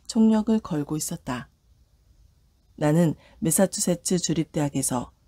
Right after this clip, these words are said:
반도체 관련 전기공학 박사 학위를 받은 후 아이비엠과 텍사스 인스트루먼트 등 세계적인 기업의 스카우트 제의를 뿌리치고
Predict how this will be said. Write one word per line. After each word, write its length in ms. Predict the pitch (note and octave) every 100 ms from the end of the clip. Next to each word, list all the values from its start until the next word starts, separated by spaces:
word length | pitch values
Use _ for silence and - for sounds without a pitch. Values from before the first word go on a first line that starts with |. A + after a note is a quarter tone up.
| _ -
반도체 500 | D#3 D#3 D#3 - E3
관련 440 | C#3 C3+ D#3+ D3
전기공학 600 | - D3+ D#3 D#3 D#3 D#3
박사 360 | - C#3 - E3+
학위를 360 | F3+ F3 F3
받은 340 | E3+ D3+ C3+ C#3
후 160 | F3 A3 _ _ - - _ _ -
아이비엠과 800 | D3+ D#3 D#3+ D#3 D3 E3 D#3 - - _
텍사스 520 | - G3 - G3+ - F#3+
인스트루먼트 960 | D#3 E3 - - F3 D#3 C#3+ - D3
등 220 | D#3+ C#3 - _ _ _ -
세계적인 580 | - E3+ E3+ E3 E3
기업의 380 | D3+ D3 C#3 D3+
스카우트 500 | - - G3 F#3 F#3
제의를 400 | - D3 C#3+ D3+
뿌리치고 720 | - G3+ G#3 - - B2+ -